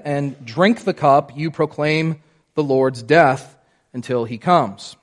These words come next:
First of all, the thing to notice is that Jesus equivocates the cup here with the new covenant, right? The new covenant, the cup is the new covenant in his blood. A new covenant is being enacted here by Jesus.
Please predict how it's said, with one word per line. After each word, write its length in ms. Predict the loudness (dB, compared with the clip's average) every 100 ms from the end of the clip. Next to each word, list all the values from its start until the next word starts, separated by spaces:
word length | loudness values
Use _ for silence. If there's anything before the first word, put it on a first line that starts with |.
| _ _ _ _ _ _ _ _ _ _
First 240 | 4 4 4
of 80 | 4
all, 220 | 6 6
the 80 | 2
thing 200 | -2 -4
to 100 | 0
notice 320 | 0 0 -2
is 80 | -4
that 140 | -4
Jesus 360 | -2 -6 -6 -10
equivocates 680 | -4 -2 -2 -6 -6 -6
the 80 | -12
cup 300 | -2 -2 -2
here 180 | -8 -6
with 220 | -6 -8
the 80 | -8
new 120 | -10
covenant, 580 | -4 -4 -4 -16 _ _ _ _ _ _ _ _ _ _ _ _
right? 220 | -10 -10 -10 _
The 60 | -4
new 160 | -2 -2
covenant, 500 | 2 2 2 -4 -8 _
the 120 | -14 -4
cup 280 | 0 0
is 120 | -4 -8
the 100 | -6
new 140 | -6
covenant 680 | -2 0 0 -2 -8 -12 _ _ _ _ -10
in 160 | -8
his 220 | -6 -8
blood. 340 | -6 -2 0 -2
A 180 | -8 -12 _ -8
new 220 | -2 -2
covenant 480 | 0 2 2 -2 -6
is 180 | -8 -6
being 420 | -6 -4 -6 -10 _ _
enacted 560 | -6 -2 -2 -2 -8 -8
here 260 | -8 -6
by 360 | -4 -4 -4 -6 _ _ -18
Jesus. 640 | -10 -8 -8 -10 -14 -20